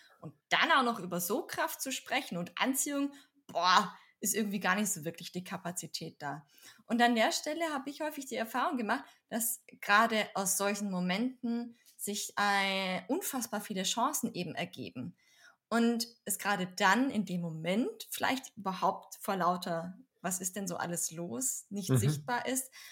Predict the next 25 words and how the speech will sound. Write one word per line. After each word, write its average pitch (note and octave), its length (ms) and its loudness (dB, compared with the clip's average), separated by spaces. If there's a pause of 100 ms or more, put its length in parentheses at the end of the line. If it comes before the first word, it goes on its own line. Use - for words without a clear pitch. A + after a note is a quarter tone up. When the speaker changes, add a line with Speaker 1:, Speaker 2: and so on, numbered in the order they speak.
(140)
Speaker 1:
aber A#3 300 6
rückwärts B3+ 600 4
sich A#3+ 160 -4
dann A3 260 -2
plötzlich A#3+ 580 -2
Dinge A#3 240 2
erklären, A3+ 640 0
wieso B3 360 0
ist - 260 -6
denn F#3 120 -4
da F3+ 260 2
das F3+ 200 -4
eine F3 260 0
zum F3+ 200 -4
anderen D#3 260 -4
gekommen? B2 400 -4
Wieso - 200 2
Speaker 2:
Absolut. - 0 -
Speaker 1:
war G#3+ 120 4
es - 80 -2
an F#3+ 140 -2
der F#3+ 200 -4
Stelle F#3 380 -2
so F3+ 100 -4
schwer? G3+ 540 0